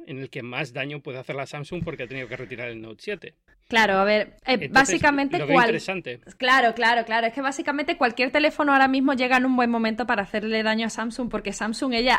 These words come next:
Speaker 2: así sola se ha autoinfligido <laughs> ese daño con todo
Speaker 1: Sí.
Speaker 2: lo que ha pasado. O sea que no es, no es muy complicado, eh, buscarle las conqui-, las cosquillas a los coreanos ahora mismo, dado, dado lo que ha pasado con su Note siete.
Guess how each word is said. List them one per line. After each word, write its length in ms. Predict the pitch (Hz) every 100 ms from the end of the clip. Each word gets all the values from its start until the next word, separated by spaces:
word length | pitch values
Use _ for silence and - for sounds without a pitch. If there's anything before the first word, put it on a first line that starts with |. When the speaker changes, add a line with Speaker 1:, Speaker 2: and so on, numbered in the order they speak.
| -
Speaker 2:
así 300 | 220 208 294
sola 360 | - 285 233 196
se 100 | -
ha 60 | 208
autoinfligido 760 | 214 214 214 208 190 240 240 -
<laughs> 120 | -
ese 300 | 294 - 349
daño 400 | 349 285 285 247
con 160 | 247 233
todo 220 | 240 269
Speaker 1:
Sí. 60 | 269
Speaker 2:
lo 120 | 277
que 80 | 240
ha 40 | 240
pasado. 560 | 226 220 220 233 214 - - - -
O 140 | 254
sea 300 | 254 254 240
que 340 | 233 226 226 233
no 140 | 254
es, 160 | 269 254
no 160 | 262
es 40 | 294
muy 260 | 320 311
complicado, 680 | 311 277 262 254 254 254 262
eh, 300 | 240 214 208
buscarle 320 | 196 226 226
las 120 | 233 226
conqui-, 300 | 220 220 -
las 160 | 220 208
cosquillas 480 | 208 - 208 226 226
a 220 | 208 190
los 140 | 185
coreanos 460 | - 202 185 190 202
ahora 200 | 196 196
mismo, 400 | 196 202 226 214
dado, 760 | 175 196 190 180 175 170 156
dado 240 | 175 196 190
lo 100 | 202
que 60 |
ha 80 | 214
pasado 260 | 214 220 214
con 140 | 233
su 160 | - 202
Note 220 | 196 220
siete. 340 | 190 180 -